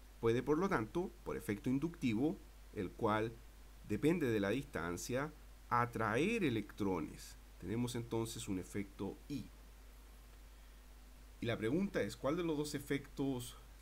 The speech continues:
prima? Cuando el fenol entregue el protón, fruto del equilibrio, se va a formar un anión,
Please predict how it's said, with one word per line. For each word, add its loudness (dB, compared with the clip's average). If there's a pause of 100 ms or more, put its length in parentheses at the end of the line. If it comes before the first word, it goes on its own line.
(140)
prima? 2 (200)
Cuando 2
el 4
fenol 2
entregue 0 (1200)
el 2
protón, 0 (1200)
fruto -2
del 4
equilibrio, 2 (140)
se -2
va 6
a 6
formar 2 (520)
un 4
anión, 2